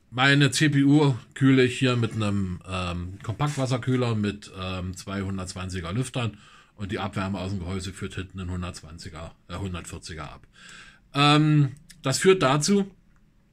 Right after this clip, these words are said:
dass wenn die Grafikkarte hier richtig loslegt, wenn die unter Volllast läuft, ähm, dass die halt, wie gesagt, dreihundertfünfzig Watt Hitze in das Gehäuse reinpumpt.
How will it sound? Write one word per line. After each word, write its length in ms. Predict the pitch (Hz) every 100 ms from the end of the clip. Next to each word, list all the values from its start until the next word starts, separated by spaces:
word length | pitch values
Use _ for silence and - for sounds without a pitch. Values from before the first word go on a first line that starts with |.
| - -
dass 200 | - 104
wenn 140 | 123 117
die 80 |
Grafikkarte 640 | 104 107 135 147 - 139 131
hier 160 | 117
richtig 280 | 110 110 95
loslegt, 580 | 98 147 151 165 165 -
wenn 140 | 117
die 60 | 117
unter 220 | 107 101
Volllast 460 | 101 135 139 131 -
läuft, 380 | 123 123 - - _ _ _ _ -
ähm, 260 | 101 101
dass 160 | 104 101
die 120 | 110
halt, 220 | 98 101
wie 40 | 101
gesagt, 340 | 98 107 104
dreihundertfünfzig 580 | 95 101 90 107 - 98
Watt 180 | 98 -
Hitze 240 | 117 120
in 60 | 101
das 160 | 104
Gehäuse 400 | 101 101 110 98
reinpumpt. 560 | 90 107 104 135 147 -